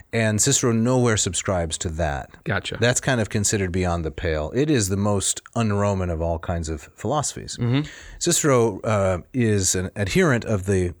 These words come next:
Speaker 1: the moderate skepticism, which he believes is more Platonic. And that allows you actually to hold on to some dogmas, but only if you have subjected them to adequate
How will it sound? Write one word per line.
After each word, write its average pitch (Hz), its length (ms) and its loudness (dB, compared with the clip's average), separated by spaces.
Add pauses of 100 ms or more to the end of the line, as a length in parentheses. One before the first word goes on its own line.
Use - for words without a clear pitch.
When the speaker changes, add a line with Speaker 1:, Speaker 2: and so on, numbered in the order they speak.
Speaker 1:
the 104 100 -2
moderate 110 560 0
skepticism, 90 800 -4 (380)
which 151 160 0
he 226 100 2
believes 123 400 4
is 107 100 2
more 113 160 0
Platonic. 104 680 -4 (500)
And 120 160 2
that 185 180 2
allows 104 420 4
you 110 280 2
actually 123 300 0
to 117 80 2
hold 123 220 2
on 139 160 2
to 123 80 0
some 101 220 -2
dogmas, 95 640 -2
but 107 520 -6
only 175 400 2
if 120 140 0
you 123 120 2
have 113 160 -2
subjected 101 500 -2
them 90 160 -6
to - 180 -8
adequate 85 380 -6